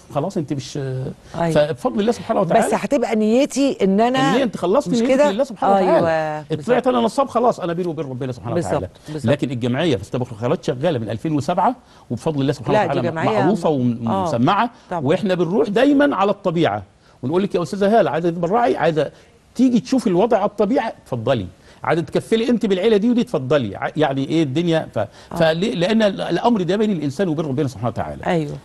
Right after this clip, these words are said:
Speaker 1: فالله سبحانه وتعالى سوف يسألنا عن كل كلمة نقولها.
Speaker 2: أيوه.
Speaker 1: وسيسألك عن هل تحريتي أيضا وأنت بتدفعي ولا لأ؟ ولذلك أنا ما
Speaker 2: آه.
Speaker 1: ينفعش أجي في الشارع واحد يقول لي: "اديني لله"، أقول له: "خد لله". لأ، لازم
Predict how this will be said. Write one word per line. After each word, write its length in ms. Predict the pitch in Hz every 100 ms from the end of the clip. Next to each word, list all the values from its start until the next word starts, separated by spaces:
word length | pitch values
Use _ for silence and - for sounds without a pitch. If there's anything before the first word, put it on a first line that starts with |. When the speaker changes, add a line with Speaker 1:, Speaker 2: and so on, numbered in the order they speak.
| -
Speaker 1:
فالله 840 | 170 175 - - 156 131 147 151 240
سبحانه 360 | 170 - 190
وتعالى 380 | 147 139 156 160 - _
سوف 320 | - 147 135 135
يسألنا 640 | 139 127 - 196 147 113
عن 200 | 101 113 -
كل 200 | 214 151
كلمة 300 | 131 175 131
نقولها. 400 | 101 - 131 85 - - -
Speaker 2:
أيوه. 240 | 165 143 113
Speaker 1:
وسيسألك 800 | 120 123 160 - 202 226 190 170
عن 520 | 143 160 226 220 - - _ _ _ -
هل 240 | 120 240 220
تحريتي 600 | 196 165 143 226 247 -
أيضا 220 | 233 175
وأنت 180 | 160 156
بتدفعي 340 | 127 - 196 170
ولا 160 | 120
لأ؟ 160 | 127 - - - _ _ _ _ -
ولذلك 520 | 104 107 131 214 247 - - _ -
أنا 280 | 165 131 127
ما 60 |
Speaker 2:
آه. 20 | 123
Speaker 1:
ينفعش 340 | 117 202 185
أجي 180 | 196 196
في 60 |
الشارع 420 | 160 - 226 247 - _ _ _
واحد 200 | 165 165
يقول 180 | 170 214
لي: 320 | 196 185 175
"اديني 340 | 160 156 269 220
لله"، 220 | 202 226
أقول 220 | 196 190
له: 60 | 175
"خد 200 | 185 143
لله". 240 | 120 95 -
لأ، 120 | 123 - - _ _ -
لازم 220 | 151